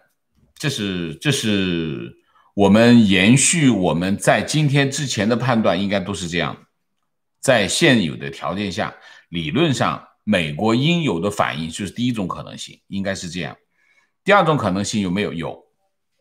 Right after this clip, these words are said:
也有。但是第二种这种可能性不大，没有第一种可能性大啊。为什么哈？因为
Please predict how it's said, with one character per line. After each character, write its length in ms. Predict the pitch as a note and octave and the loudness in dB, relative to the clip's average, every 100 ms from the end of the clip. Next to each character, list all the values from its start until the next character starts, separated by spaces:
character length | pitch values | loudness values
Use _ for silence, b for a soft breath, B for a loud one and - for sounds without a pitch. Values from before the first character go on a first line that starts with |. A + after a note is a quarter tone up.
| _ | _
也 160 | - A2+ | -4 0
有。 180 | B2+ - - _ _ _ _ _ _ _ | 0 -4 -14 _ _ _ _ _ _ _
但 120 | F3 | 0
是 140 | D#3 D3+ | 0 -2
第 140 | G#3+ | 0
二 100 | G3 | 2
种 160 | D#3 C#3+ | 0 -2
这 80 | |
种 80 | E3+ | -2
可 180 | C3 G2 | -2 -6
能 140 | G2 | -4
性 560 | A#2+ D3 B2+ G#2+ F2+ - _ _ | -6 -4 -4 -4 -6 -12 _ _
不 80 | - | -6
大， 400 | C3+ G#3 - - _ _ _ _ B B B | -2 -2 -4 -14 _ _ _ _ B B B
没 160 | G#2 F3+ | 0 0
有 100 | D3 | 0
第 160 | D#3+ | -4
一 60 | F#3+ | -6
种 120 | F3 | -6
可 140 | C#3+ F#2+ | -6 -6
能 100 | G2 | -6
性 220 | C#3 B2 | -6 0
大 240 | F3+ - - _ - | 0 -2 -16 _ -18
啊。 160 | B1+ | -8
为 180 | E2+ G3+ | 0 2
什 140 | E3+ | 2
么 100 | F#2+ | 0
哈？ 300 | C2+ C2 - - | -4 -6 -10 -8
因 120 | D#3 | -2
为 280 | F3+ E3+ E3+ | 0 0 -4